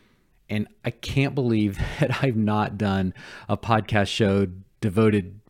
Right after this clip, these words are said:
fully to the six dimensions, but, you know,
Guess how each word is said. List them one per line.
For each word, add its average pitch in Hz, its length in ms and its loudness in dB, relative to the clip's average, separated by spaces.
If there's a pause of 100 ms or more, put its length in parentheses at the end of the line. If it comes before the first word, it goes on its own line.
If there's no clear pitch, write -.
(140)
fully 156 460 2
to 110 140 -2
the 98 280 0 (260)
six - 340 -2
dimensions, 92 600 -2
but, - 340 -2 (680)
you 123 120 2
know, 92 160 2